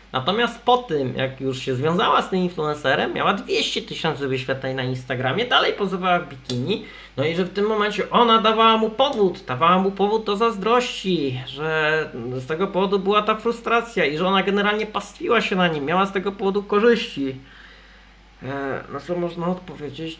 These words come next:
E, i, i w ten sposób się przypisuje, że trzeba tutaj mieć ten sceptyzm, że sytuacja nie jest do końca jasna, bo ona też miała tutaj interes, co też widać tym, że upubliczniła te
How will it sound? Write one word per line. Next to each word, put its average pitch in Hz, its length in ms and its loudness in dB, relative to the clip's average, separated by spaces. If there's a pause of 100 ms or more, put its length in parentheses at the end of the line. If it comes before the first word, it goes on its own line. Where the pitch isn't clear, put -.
(100)
E, 107 280 -4
i, 143 120 0
i 180 300 4
w 196 80 -4
ten 208 140 4
sposób 214 320 -2
się 220 120 0
przypisuje, 220 640 2
że 208 220 2
trzeba 208 360 -2
tutaj 196 300 0
mieć 190 180 2
ten 185 160 -2
sceptyzm, 220 580 0
że 185 140 -2
sytuacja 180 600 -2
nie 175 160 0
jest 147 160 -2
do 147 80 -6
końca 131 300 -4
jasna, - 460 -2
bo 160 280 -6
ona 170 240 0
też - 300 -10
miała 143 220 0
tutaj 147 400 -8
interes, 190 540 2
co - 80 -8
też 147 200 -8
widać 139 280 -6
tym, 143 160 -10
że 139 100 -4
upubliczniła 127 680 -4
te 117 280 -6